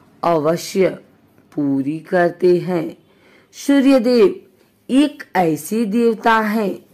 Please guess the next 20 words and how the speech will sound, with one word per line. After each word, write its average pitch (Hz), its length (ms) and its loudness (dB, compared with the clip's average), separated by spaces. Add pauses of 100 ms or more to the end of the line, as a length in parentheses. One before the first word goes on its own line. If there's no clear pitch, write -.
(440)
जिनके 226 520 0 (680)
हम 247 300 2
हर 170 400 0
दिन 151 360 -4 (420)
साक्षात 214 1000 -2 (420)
दर्शन 147 680 -4
करते 185 560 2
हैं। 180 400 -4 (640)
ऐसे 226 460 4
में 220 380 0 (500)
सूर्य 320 480 0
देव 269 320 2
को 254 200 2 (560)
रोजाना 202 680 2 (800)
अर्घ 214 300 4
देना 220 520 2 (640)
लाभदायक 160 1000 -2
माना 175 520 -2
गया 180 360 0
है, 175 260 -2